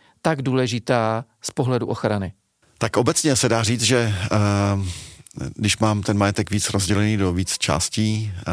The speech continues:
Speaker 2: nemám všechna vejce v jednom košíku, jak říkali naše babičky, tak mám větší šanci, že ten majetek přežije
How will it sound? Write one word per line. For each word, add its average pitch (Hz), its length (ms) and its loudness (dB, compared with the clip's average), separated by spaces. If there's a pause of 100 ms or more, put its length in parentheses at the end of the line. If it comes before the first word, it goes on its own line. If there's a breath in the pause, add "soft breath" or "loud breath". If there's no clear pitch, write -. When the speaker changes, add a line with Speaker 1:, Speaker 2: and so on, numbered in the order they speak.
(440)
Speaker 2:
nemám 92 320 0
všechna 92 340 0
vejce 92 280 -2
v 85 40 0
jednom 92 220 2
košíku, - 460 -2
jak 92 120 0
říkali 90 300 -2
naše 92 200 0
babičky, 85 440 -2
tak - 180 -6
mám 107 160 2
větší 107 220 0
šanci, 107 400 0
že 107 260 2
ten 98 180 0
majetek 95 380 0
přežije 85 480 0